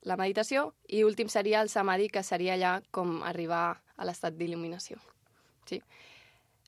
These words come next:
Eh, crec que ens vam quedar aquí. Si no, igualment, eh, eh, anirem enrere. Llavors, em, tipus de ioga. El ioga, o sigui, ioga com a tal seria la filosofia,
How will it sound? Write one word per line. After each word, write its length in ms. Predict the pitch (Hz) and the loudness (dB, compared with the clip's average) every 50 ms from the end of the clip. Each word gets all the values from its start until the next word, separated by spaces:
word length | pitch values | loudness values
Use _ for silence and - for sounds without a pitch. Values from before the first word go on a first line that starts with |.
| - - | 0 4
Eh, 480 | 220 233 233 220 220 214 214 214 208 202 | 6 6 8 8 6 6 6 6 4 4
crec 160 | - 226 240 233 | 4 2 2 4
que 60 | 285 | 2
ens 120 | 285 247 | 2 4
vam 180 | 226 233 226 214 | 4 4 4 4
quedar 200 | - 220 208 202 | 4 4 6 4
aquí. 220 | 196 185 226 285 415 - _ _ _ _ _ _ _ _ | 4 2 -2 -4 -4 -6 _ _ _ _ _ _ _ _
Si 200 | - - - 190 | -8 -2 0 2
no, 240 | 190 190 196 208 208 | 2 4 4 4 4
igualment, 500 | 208 208 202 196 196 196 196 196 208 208 | 4 4 4 4 4 2 2 2 2 2
eh, 460 | 147 156 185 185 180 175 170 165 160 156 | 2 2 2 2 2 2 2 0 0 -2
eh, 540 | - - - 175 170 165 170 180 - - - | -2 -2 -2 -2 -2 -2 -4 -6 -6 -8 -6
anirem 380 | - - 190 185 180 180 175 180 | -4 -4 -2 -2 0 0 0 0
enrere. 380 | 180 175 175 185 185 190 214 269 - _ - - - - - - - - _ _ _ _ _ _ _ _ _ _ _ _ _ - | 0 0 -2 -2 -2 -2 -2 -4 -6 _ -18 -20 -20 -20 -20 -20 -20 -20 _ _ _ _ _ _ _ _ _ _ _ _ _ 0
Llavors, 380 | - 240 233 233 220 196 - - - | 4 4 6 6 4 2 0 -2 2
em, 640 | 233 233 226 220 220 220 214 214 214 208 208 208 - - - _ _ | 4 6 6 6 6 6 4 2 2 2 0 -2 -2 -6 -12 _ _
tipus 280 | - 269 240 302 311 262 | -4 -2 0 0 2 4
de 140 | 262 233 214 | 4 4 6
ioga. 320 | 202 202 196 175 - - - - - - _ _ - _ _ _ _ _ _ _ _ _ _ _ _ _ _ _ - | 6 4 4 2 0 -4 -6 -8 -16 -20 _ _ -20 _ _ _ _ _ _ _ _ _ _ _ _ _ _ _ 2
El 160 | 220 214 226 214 | 2 4 4 2
ioga, 360 | 233 269 294 320 285 285 311 - | 4 4 4 4 4 2 2 2
o 60 | - - | 0 -2
sigui, 340 | - 240 214 208 196 190 190 - _ _ _ _ _ - | 0 0 2 2 2 2 0 -2 _ _ _ _ _ -2
ioga 300 | 196 202 233 247 262 294 285 | 2 4 6 6 6 4 4
com 160 | - 233 226 | 4 4 2
a 80 | 220 214 | 4 4
tal 180 | - 247 262 | 4 4 4
seria 280 | - 254 214 208 220 233 | 4 0 2 4 4 4
la 100 | 233 214 | 4 2
filosofia, 640 | - 208 185 180 160 - 170 - - 180 160 - | 0 -2 -4 -4 -4 -6 -8 -4 -4 -2 -2 -4